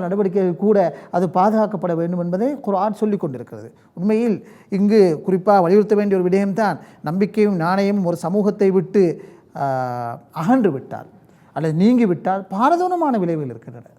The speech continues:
ஸல்லல்லாஹு அலைஹி வஸல்லம் அவருடைய ஹதீஸ் படி, "ஃபைதா துய்யத்தில் அமானா ஃபந்தஸிரி ஸாஅ" என்று ஸல்லல்லாஹு அலைஹி வஸல்லம் அவர்கள் சொல்லியிருக்கிறார்கள். ஆ, ஒரு நம்பிக்கை நாணயம் அல்லது பொறுப்பை,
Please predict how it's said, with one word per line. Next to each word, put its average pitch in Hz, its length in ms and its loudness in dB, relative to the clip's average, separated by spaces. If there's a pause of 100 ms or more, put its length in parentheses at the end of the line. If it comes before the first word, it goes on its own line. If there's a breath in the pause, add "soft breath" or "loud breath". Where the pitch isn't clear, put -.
ஸல்லல்லாஹு 240 420 6
அலைஹி 247 140 2
வஸல்லம் 240 260 -2
அவருடைய 226 220 -2
ஹதீஸ் 220 300 -4
படி, 175 180 -2 (360 loud breath)
"ஃபைதா 240 300 4 (160)
துய்யத்தில் 208 580 0
அமானா 202 340 -2 (180)
ஃபந்தஸிரி 196 540 0 (160)
ஸாஅ" 233 300 -6 (540)
என்று 226 220 2
ஸல்லல்லாஹு 220 280 2
அலைஹி 202 100 0
வஸல்லம் 175 160 -6
அவர்கள் 160 160 -10
சொல்லியிருக்கிறார்கள். 135 580 -10 (540 soft breath)
ஆ, - 60 -4 (160)
ஒரு 147 140 -4
நம்பிக்கை 247 500 2
நாணயம் 240 640 0
அல்லது 208 340 0 (100)
பொறுப்பை, 240 460 4